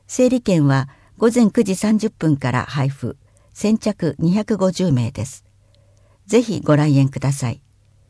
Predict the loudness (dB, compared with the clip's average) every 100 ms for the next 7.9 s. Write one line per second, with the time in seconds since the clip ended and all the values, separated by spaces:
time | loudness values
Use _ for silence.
0 | _ _ _ _ -4 -2 -2 -4 -6 -8
1 | _ _ _ -12 -4 -2 -2 -2 -2 -2
2 | -2 -2 -2 -2 -4 -4 -2 -4 -2 -2
3 | 0 0 -4 -4 0 2 2 2 2 -2
4 | -2 -10 _ _ _ _ -8 -2 2 2
5 | 0 -4 -8 -12 -12 _ _ _ _ _
6 | -8 -4 -2 -2 -4 -8 _ _ _ -2
7 | 0 2 2 2 -2 -6 -2 -2 -2